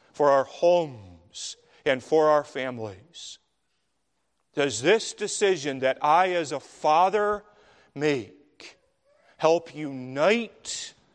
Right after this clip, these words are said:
myself and my family unto that body of believers? Or is this decision that I as a father make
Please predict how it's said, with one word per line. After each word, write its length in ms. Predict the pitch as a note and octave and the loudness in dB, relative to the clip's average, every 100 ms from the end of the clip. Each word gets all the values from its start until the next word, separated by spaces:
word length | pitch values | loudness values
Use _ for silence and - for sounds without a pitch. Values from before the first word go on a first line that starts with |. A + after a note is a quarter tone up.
| _ _ - | _ _ -2
myself 840 | C3+ C3+ C#3 - F3+ F3 G#3 - | 2 2 2 0 4 4 4 0
and 300 | F3 E3+ F3 | -4 -4 -4
my 180 | E3 D#3 | -4 -4
family 640 | D3+ D#3 D#3+ F3 F3+ F3 - | -4 -6 -4 -2 -2 -4 -2
unto 720 | G3 G#3+ A#3 A3+ - A3 G#3+ | 2 2 2 -2 -2 0 0
that 340 | F#3+ F#3 F#3+ - - - A#2 | 2 2 0 -4 -20 -20 -12
body 680 | - D#3 F#3 G3 G3+ G#3 G3+ | -6 0 2 4 4 2 0
of 240 | F3+ F#3+ F#3 | 2 0 0
believers? 1120 | F3+ F3 F#3 F#3+ G#3 G#3+ A3 - - - - _ _ _ _ _ _ _ _ _ - | -2 -2 -6 -4 -2 -4 -8 -12 -14 -16 -20 _ _ _ _ _ _ _ _ _ -2
Or 180 | D3+ D#3+ | 0 0
is 140 | C3 | 0
this 300 | E3 G#3 - | -2 -2 -2
decision 580 | G3+ F#3+ G#3+ G3+ D#3+ D#3 | -6 -2 0 0 -2 -2
that 200 | D3 D3+ | -2 0
I 280 | D#3+ F#3+ F#3 | 4 4 2
as 200 | F3 D3+ | -2 -4
a 40 | |
father 560 | C#3 - E3 F#3 G3+ G3+ | -6 0 4 4 2 -4
make 400 | F#3+ E3+ D3+ | -4 -4 -6